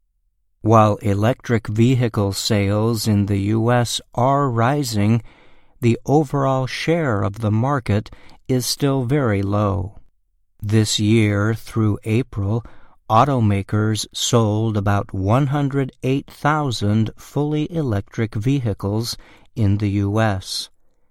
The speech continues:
That is nearly twice the number from the same period last year.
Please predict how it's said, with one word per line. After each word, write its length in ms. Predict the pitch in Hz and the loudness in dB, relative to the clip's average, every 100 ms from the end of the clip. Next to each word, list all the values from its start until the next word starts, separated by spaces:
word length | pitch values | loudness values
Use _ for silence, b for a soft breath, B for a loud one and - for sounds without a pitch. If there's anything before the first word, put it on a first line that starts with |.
| _ _ _ _ _ _ | _ _ _ _ _ _
That 480 | 101 117 113 107 107 | 0 2 4 2 0
is 220 | 104 101 | -2 2
nearly 460 | 107 107 107 107 - | 2 4 2 0 -2
twice 520 | - 123 131 165 - | -4 0 0 0 -6
the 180 | - 98 | -4 -2
number 540 | 92 90 90 95 107 | 0 0 -2 -2 -4
from 340 | 113 - 95 92 | -4 -2 -2 -2
the 120 | 92 | -4
same 440 | - - 123 123 | -4 -2 0 0
period 640 | 113 - 180 127 107 107 110 B B B | -2 -6 -2 0 0 0 -4 B B B
last 480 | 110 113 120 - - | -2 0 0 -6 -2
year. 420 | 104 87 85 87 | 0 -2 -6 -12